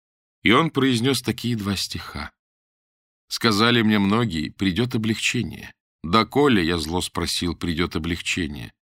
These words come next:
Сказали: со временем. Я молвил: вот чудо-то. Кто жизнь обеспечит мне, о слабый, на доводы?» И сказал слова другого. «С тех пор, как расстались мы, Аллаху то ведомо,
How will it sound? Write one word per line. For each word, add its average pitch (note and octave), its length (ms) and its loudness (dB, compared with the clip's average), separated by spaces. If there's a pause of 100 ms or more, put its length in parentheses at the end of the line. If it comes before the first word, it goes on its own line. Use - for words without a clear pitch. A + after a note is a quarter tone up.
(120)
Сказали: C#3 460 2
со D3+ 220 0
временем. A#2+ 680 -2 (120)
Я F2+ 160 2
молвил: F#2+ 480 2
вот G2+ 220 0
чудо-то. - 600 -4 (260)
Кто C#3 260 2
жизнь A#2+ 420 2
обеспечит G2 760 0
мне, F2 400 0 (140)
о G2+ 120 0
слабый, F#2+ 540 2
на F2+ 160 2
доводы?» F#2 600 -4 (600)
И - 80 -4
сказал F#2 400 -2
слова F2+ 320 -4
другого. E2+ 520 -8 (340)
«С - 100 -6
тех A#2+ 220 0
пор, B2 180 4
как A#2+ 180 0
расстались A#2+ 640 2
мы, F2 180 0
Аллаху F2 500 0
то F#2 120 -2
ведомо, F2 520 2